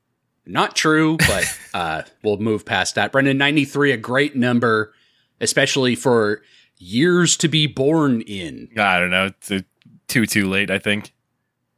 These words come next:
Speaker 1: Mm, no, I think it's just right in the sweet spot.
Speaker 2: Uh, it's a little, it's a little bit after.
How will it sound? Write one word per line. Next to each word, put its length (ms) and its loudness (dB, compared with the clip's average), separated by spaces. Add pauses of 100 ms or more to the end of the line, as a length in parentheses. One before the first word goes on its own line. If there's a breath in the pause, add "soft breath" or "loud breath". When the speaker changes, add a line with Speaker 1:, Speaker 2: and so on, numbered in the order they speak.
Speaker 1:
Mm, 300 2
no, 180 2
I 100 0
think 160 -6
it's 140 -6
just 420 -2
right 280 0
in 120 -2
the 80 2
sweet 460 0
spot. 400 -2 (120)
Speaker 2:
Uh, 320 2
it's 160 -8
a 40 -8
little, 360 2
it's 140 -10
a 60 0
little 180 2
bit 140 2
after. 600 0